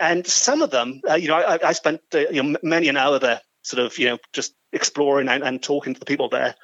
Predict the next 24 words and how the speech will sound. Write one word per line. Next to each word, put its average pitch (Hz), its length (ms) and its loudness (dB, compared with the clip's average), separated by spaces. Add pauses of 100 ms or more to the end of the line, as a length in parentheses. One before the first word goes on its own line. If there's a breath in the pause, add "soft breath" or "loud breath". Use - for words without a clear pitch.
Some - 240 2
of 208 80 0
it 226 60 6
is - 80 0
quite 180 220 0
nasty. 175 440 2
There's 131 180 0
sort - 320 -2
of - 80 -8
talk 165 300 2
of 139 180 2
things 147 400 0
being 143 160 0
thrown 139 240 0
at 135 80 -4
the - 60 -12
kitchen 147 340 -2
staff, - 440 -2 (220)
which, 139 160 -2
which - 220 -2
could, - 320 0 (120)
could 139 120 2
injure 131 220 -2
people. 113 320 -6